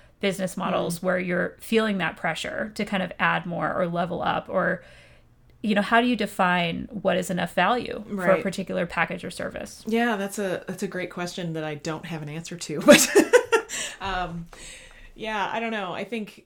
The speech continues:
Speaker 2: uh, you know, I think some of it for me is also a little bit,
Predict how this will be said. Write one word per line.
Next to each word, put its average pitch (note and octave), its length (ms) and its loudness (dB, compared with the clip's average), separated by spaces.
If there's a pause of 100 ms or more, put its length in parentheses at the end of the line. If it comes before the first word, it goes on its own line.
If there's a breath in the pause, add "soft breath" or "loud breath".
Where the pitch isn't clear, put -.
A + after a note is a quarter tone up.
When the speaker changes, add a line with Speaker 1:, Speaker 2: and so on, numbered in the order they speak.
Speaker 2:
uh, - 40 -14 (580)
you F#3+ 100 -12
know, F#3 80 -6
I F3 80 -6
think F3 180 -12
some G#3 200 -8
of F#3 100 -10
it E3+ 260 -8
for - 520 -18
me F3 220 -10
is E3 120 -10
also D#3+ 300 -12
a - 20 -12
little D#3+ 260 -10
bit, C#3+ 320 -12